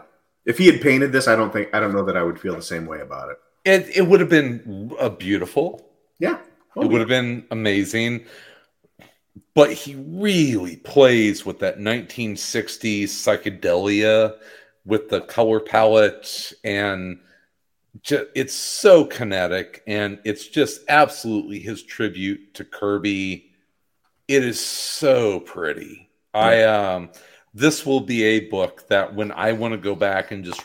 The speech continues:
Speaker 2: read an awesome F F story in part of an afternoon on a rainy Saturday, I will grab this and, and just go revisit it. It's,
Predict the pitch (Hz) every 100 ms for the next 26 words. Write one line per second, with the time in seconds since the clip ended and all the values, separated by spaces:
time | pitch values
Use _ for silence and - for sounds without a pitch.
0 | 82 80 92 92 92 87 90 - - _
1 | - 104 101 - 101 98 113 92 85 107
2 | 98 95 90 - - 107 104 104 104 101
3 | - - _ _ _ _ _ _ - 113
4 | 98 107 _ - 117 113 104 98 92 -
5 | 113 107 101 98 98 - 107 104 101 98
6 | 98 98 92 98 95 85 98 98 101 95
7 | - 92 87 95 95 101 101 101 101 -
8 | - _ - 113 107 107 98 92 85 76
9 | 82 78 - - - - - 95 90 87
10 | 85 82 - - 90 87 85 85 92 80
11 | 87 85 76 - 64 62 - _ - 101
12 | - -